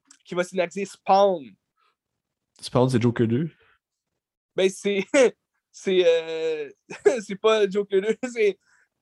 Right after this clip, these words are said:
Speaker 1: Spawn, c'est un, un anti-héros de D C. Puis, euh, c'est Todd Phillips, le réalisateur de Joker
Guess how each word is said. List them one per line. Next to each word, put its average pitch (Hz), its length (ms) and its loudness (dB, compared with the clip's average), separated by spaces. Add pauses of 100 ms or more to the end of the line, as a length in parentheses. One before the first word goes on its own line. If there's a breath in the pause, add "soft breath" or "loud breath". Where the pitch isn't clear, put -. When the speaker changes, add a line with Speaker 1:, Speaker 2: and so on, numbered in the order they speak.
(120)
Speaker 1:
Spawn, 240 420 0
c'est 208 220 -10
un, 175 400 -6
un 175 300 -12
anti-héros 190 760 -4 (160)
de 170 120 -4
D 170 260 -10
C. 214 420 -8 (1120)
Puis, 185 220 2
euh, 170 140 8
c'est 185 280 -6
Todd 220 240 2
Phillips, 208 720 -4 (600)
le 160 100 -6
réalisateur 175 460 -4
de 185 120 -4
Joker 180 420 -4